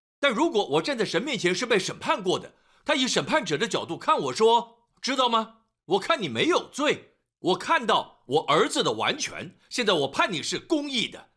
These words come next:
在我眼中我判你是完全的。”我的行为完全吗？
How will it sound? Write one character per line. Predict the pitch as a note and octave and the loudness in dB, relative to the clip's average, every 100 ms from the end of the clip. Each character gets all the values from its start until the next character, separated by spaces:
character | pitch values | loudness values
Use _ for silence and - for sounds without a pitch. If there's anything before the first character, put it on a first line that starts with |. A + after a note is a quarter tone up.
| _ - | _ -4
在 | B3+ | 0
我 | F3 A3+ | 4 4
眼 | A#3 C3 A#2 | 4 0 2
中 | G#3+ E3 | -2 0
我 | C3 | -6
判 | - D4 A#3 | 0 0 0
你 | A#2+ C#2 | -4 -8
是 | - | -4
完 | E3 B2+ E3+ | -2 0 0
全 | C4 F#2+ G#2 | -2 -8 -8
的。” | D#3 - _ _ _ _ - | -8 -8 _ _ _ _ 0
我 | A#3+ | 2
的 | |
行 | A3 A#3+ | 2 0
为 | C#4+ | 0
完 | A#3 A3+ | 2 2
全 | - C#3+ F3+ | 0 -2 -2
吗？ | A#3+ - | -4 -10